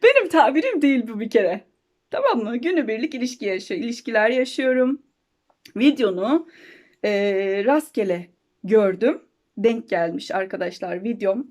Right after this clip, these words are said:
ilgili arkadaşa denk gelmiş. Bu kadar az izlenirken sana denk gelmesi, evet, evrenin işareti. Arkadaş sorusunda, e, videonu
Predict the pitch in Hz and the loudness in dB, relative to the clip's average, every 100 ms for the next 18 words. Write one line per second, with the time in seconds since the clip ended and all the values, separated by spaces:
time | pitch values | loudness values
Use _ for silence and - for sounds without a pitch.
0 | _ 214 202 202 185 196 202 185 196 240 | _ -12 -8 -4 -2 -4 -4 -8 -6 -6
1 | 240 - _ _ 240 240 - - - - | -6 -8 _ _ 2 2 -2 -12 -10 -4
2 | 269 - _ - - _ 311 381 277 269 | -4 -4 _ -20 -20 _ -2 2 2 2
3 | 269 285 262 240 233 214 202 240 254 254 | 4 4 4 -2 -4 -6 -6 -2 0 2
4 | 269 _ _ - 269 294 262 240 190 214 | -2 _ _ -6 2 4 4 0 -2 -2
5 | 190 190 214 - 285 294 _ 247 214 170 | -2 -4 -8 -4 -4 -4 _ 2 4 2
6 | - 220 208 202 226 233 202 190 160 147 | 2 2 2 -2 0 0 -2 -4 -4 -4
7 | - - - _ _ _ _ _ - 214 | -8 -14 -14 _ _ _ _ _ -2 0
8 | 220 233 233 240 220 214 - 226 220 220 | 0 0 0 -2 -6 -6 -8 -6 -4 -4
9 | - _ _ - 196 196 196 196 226 208 | -6 _ _ -6 -4 -4 -4 -6 -6 -4
10 | 220 220 214 | -4 -4 -6